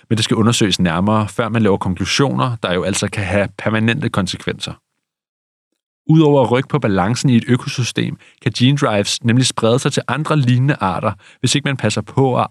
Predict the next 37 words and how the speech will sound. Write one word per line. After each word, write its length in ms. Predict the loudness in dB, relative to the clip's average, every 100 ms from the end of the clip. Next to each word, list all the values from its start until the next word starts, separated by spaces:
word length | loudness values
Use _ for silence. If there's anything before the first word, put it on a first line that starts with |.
| 0
afgrænse 580 | 0 0 -6 -6 -8 -6
generne 320 | -6 -4 -4 -4
helt 320 | -4 -4 -4
rigtigt. 360 | -8 -12 -16 -20 _ _ _ _ _ _ _ _
Derudover 460 | 0 4 4 4 2
kan 120 | 2
man 120 | 0
være 260 | 2 0 0
uheldig 480 | -4 -2 -2 -4 -6 -8
og 100 | -10
få 200 | -4 -2
eksempelvis 580 | 0 0 0 0 0 0
malariaparasitten 920 | 0 0 -2 -4 -4 -4 -4 -4 -4
til 100 | -4
at 60 | 0
udvikle 420 | 2 2 2 0
sig 260 | 0 -2 -4 -12 _
og 120 | -2 -2
i 20 |
stedet 380 | 0 0 -2 0
blive 160 | -2
båret 380 | 0 2 2 2
af 40 |
en 120 | -2 -2
anden, 360 | -2 0 0 -2
potentielt 520 | -2 -4 -2 -4 -4
stærkere 540 | -4 -2 0 0 -2 -4
art 340 | -4 -6 -8 -4
end 100 | 0
malariamyggen. 680 | 0 -2 -4 -6 -6 -12 -18 _ _ _ _ _ _
Og 100 | -4
så 180 | -2 -2
kan 280 | -4 -6 -6
især 300 | -6 -4 -6
flyvende 460 | -4 2 4 4 4
gene 220 | 0 0
drives, 440 | 0 -2 -2 -6